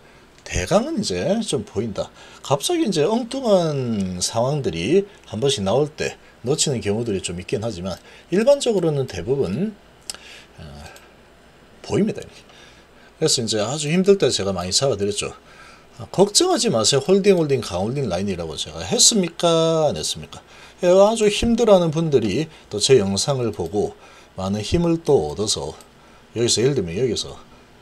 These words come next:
이렇게 떨어져가지고 육만 이천 원에서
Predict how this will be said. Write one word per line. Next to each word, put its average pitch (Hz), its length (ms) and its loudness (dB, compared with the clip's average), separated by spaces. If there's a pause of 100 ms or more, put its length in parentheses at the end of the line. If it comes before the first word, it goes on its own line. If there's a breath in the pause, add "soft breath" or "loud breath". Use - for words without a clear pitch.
이렇게 156 580 4
떨어져가지고 85 800 -2
육만 147 600 2
이천 95 340 -4
원에서 76 460 -6